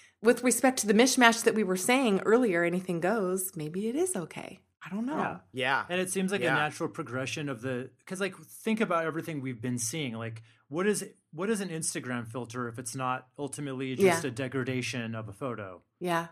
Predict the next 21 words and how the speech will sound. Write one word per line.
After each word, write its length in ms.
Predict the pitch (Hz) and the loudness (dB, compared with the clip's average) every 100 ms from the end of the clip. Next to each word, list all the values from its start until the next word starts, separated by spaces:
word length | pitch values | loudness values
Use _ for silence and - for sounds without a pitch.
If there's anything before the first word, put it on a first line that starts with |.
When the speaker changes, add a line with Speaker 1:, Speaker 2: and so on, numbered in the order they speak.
| _ 135 | _ -12
Speaker 2:
It's, 160 | - - | -12 -8
it 140 | 160 | -8
gives 240 | 175 160 156 | -2 0 2
it 60 | |
a 40 | 139 | 0
Speaker 3:
Yep. 80 | |
Speaker 2:
warmth, 400 | 120 175 156 127 | 0 -2 -2 -4
but 120 | 147 131 | -4 -4
it's 100 | 131 | -4
a 60 | |
Speaker 3:
Yeah. 120 | 127 | -4
Speaker 2:
degradation 680 | 123 123 147 165 - 107 104 - | -4 -4 -2 -4 -6 -8 -10 -2
Speaker 1:
Right. 280 | 175 165 147 | 0 0 -2
Speaker 2:
nonetheless. 520 | 127 117 117 147 123 | -8 -6 -4 -4 -2
So 160 | - 147 | -2 -2
this 180 | 127 180 | -2 -2
seems 240 | 180 156 151 | -2 -2 -2
like 160 | 135 | -4
it's 140 | 123 - | -6 -6
taking 360 | 160 151 139 | -6 -6 -6
it, 200 | 135 123 | -4 -6